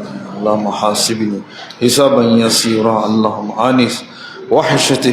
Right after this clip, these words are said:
في قبري، اللهم أجرنا من النار، أجرنا من النار. اللهم إني أعوذ بك من عذاب القبر، اللهم إني أعوذ بك من الحزن والهم، وأعوذ بك من العجز والكسل، وأعوذ بك من غلبة الدين وقهر الرجال.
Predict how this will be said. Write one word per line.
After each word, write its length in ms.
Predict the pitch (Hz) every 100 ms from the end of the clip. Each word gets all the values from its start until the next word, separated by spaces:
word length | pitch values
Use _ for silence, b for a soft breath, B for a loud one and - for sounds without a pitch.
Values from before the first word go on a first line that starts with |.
| -
في 100 | 117 107
قبري، 420 | 120 113 117 117 104 95 - - 101
اللهم 260 | 110 107 107
أجرنا 320 | 107 131 120 110
من 100 | 104 101
النار، 240 | 98 98 95 98 107 98 104
أجرنا 320 | 120 117 101
من 100 | 98 95
النار. 260 | - - - - - - - B B B B -
اللهم 420 | 143 151 139 135 131 127
إني 220 | 143 139 139
أعوذ 420 | 123 120 143 127 131
بك 160 | 131 -
من 280 | 123 123 120
عذاب 580 | 110 110 113 127 123 110 117
القبر، 400 | 110 - 147 101 98 101
اللهم 340 | 113 113 120 113
إني 240 | 117 113
أعوذ 220 | 107 107 110
بك 120 | 127
من 180 | 120 120
الحزن 420 | 117 113 123 123
والهم، 420 | 120 113 135 127 117 101 B B B -
وأعوذ 440 | 127 135 156 160 147 139
بك 120 | - 135
من 80 | 135 127
العجز 340 | 107 123 127
والكسل، 520 | 127 117 117 127 -
وأعوذ 220 | 117 120 120 120
بك 120 | 120
من 180 | 123 117 110
غلبة 340 | 117 123 123 131
الدين 260 | 123 139 143 131
وقهر 360 | 127 131 127 127
الرجال. 500 | 117 117 113 139 147